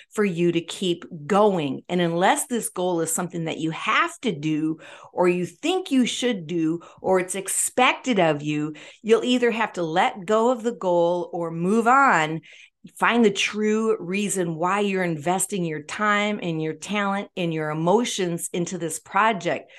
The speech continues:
this relationship. Because if it's just something that somebody thinks you ought to do, and so you're doing this to please others, you're,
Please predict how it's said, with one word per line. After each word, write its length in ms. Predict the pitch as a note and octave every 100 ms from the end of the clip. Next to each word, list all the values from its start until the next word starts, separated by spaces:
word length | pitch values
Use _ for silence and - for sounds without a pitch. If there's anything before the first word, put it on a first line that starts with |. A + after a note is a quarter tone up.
| - _
this 220 | F3 E3+
relationship. 920 | F#3 E3+ E3+ G#3 B3+ G#3+ F3+ - D3+ - _ - - - -
Because 300 | F3+ A3 F3+
if 120 | F3+
it's 160 | F3+ -
just 420 | A3 A3+ B3+ -
something 400 | A3+ A#3 A3 F#3
that 120 | D#3
somebody 520 | - G3+ G3+ F#3 F3+ -
thinks 320 | B3+ C#4+ -
you 160 | C4+
ought 180 | A3 E3+
to 160 | D#3+ D#3
do, 420 | D#3+ D#3 D3+ E3 _ _ -
and 100 | E3
so 140 | -
you're 240 | F3+ F3+ F3
doing 560 | D3 E3 A#3+ D4 A3+
this 200 | F3 E3
to 120 | -
please 460 | D#3+ - F3+ E3+ E3 -
others, 520 | A#3+ A#3 F#3 E3+ D#3+ - - _ -
you're, 240 | E3 F#3